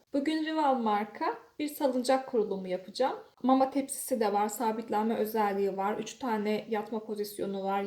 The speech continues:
yıkanılabilir oturma minderi var. Böyle bir ürün var. Aslında bizim hiç aklımızda yoktu böyle bir ürün almak. Ama hafta sonu bebek mağazasında gezerken hoşumuza gitti.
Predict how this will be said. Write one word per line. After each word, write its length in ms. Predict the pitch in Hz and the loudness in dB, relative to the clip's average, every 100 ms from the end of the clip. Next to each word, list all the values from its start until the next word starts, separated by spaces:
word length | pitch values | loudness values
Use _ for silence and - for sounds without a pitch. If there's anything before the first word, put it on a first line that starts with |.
| - | -4
yıkanılabilir 1120 | 233 269 233 233 233 226 214 240 240 - - _ _ _ | -2 0 2 2 0 0 2 2 0 -6 -10 _ _ _
oturma 880 | - 220 - 226 220 226 214 - - _ _ _ _ _ | -4 -4 -2 0 2 2 0 -4 -16 _ _ _ _ _
minderi 460 | 226 214 196 185 180 | 0 2 2 0 0
var. 380 | 247 320 - - _ _ _ - - - | -2 -4 -8 -12 _ _ _ -20 -10 -4
Böyle 300 | 330 262 269 | 2 2 2
bir 180 | 285 | 2
ürün 240 | 277 269 196 | 2 0 0
var. 200 | 233 427 - - _ _ - | -2 -4 -8 -18 _ _ -2
Aslında 400 | 277 - 330 302 | -2 0 -2 -4
bizim 200 | 311 349 | -4 -6
hiç 140 | 370 | -2
aklımızda 540 | 311 311 302 294 285 349 | -2 -2 -4 -4 0 2
yoktu 400 | 349 349 262 233 | 2 0 0 4
böyle 340 | 214 196 185 | 6 4 2
bir 300 | 185 226 - | 0 -2 -4
ürün 240 | 233 208 202 | -2 0 -2
almak. 680 | 196 196 214 392 440 - _ _ _ _ _ - | -4 -4 -4 -6 -8 -18 _ _ _ _ _ -2
Ama 380 | 277 311 330 415 | 0 2 0 0
hafta 280 | 320 311 320 | -2 -2 -6
sonu 320 | 320 302 226 | -2 0 2
bebek 280 | 247 277 277 | 4 4 4
mağazasında 520 | 269 233 233 233 226 | 2 4 2 0 -2
gezerken 520 | 220 247 262 240 339 | 2 2 4 0 -2
hoşumuza 540 | 349 302 - 277 262 262 | -10 -10 -8 -6 2 2
gitti. 600 | 254 214 - 226 285 | 2 -4 -6 -2 0